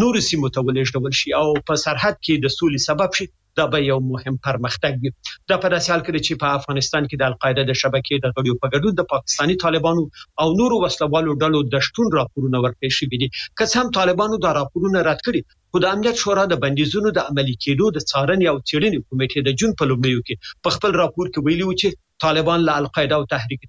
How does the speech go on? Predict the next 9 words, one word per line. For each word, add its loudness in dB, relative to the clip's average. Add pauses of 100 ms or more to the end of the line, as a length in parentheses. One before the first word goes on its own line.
طالبان 0 (140)
پاکستان 0
سره 0
پیاوړي 0
اړیکې -4
لري 2 (380)
او 4 (300)
د 2
دغه 2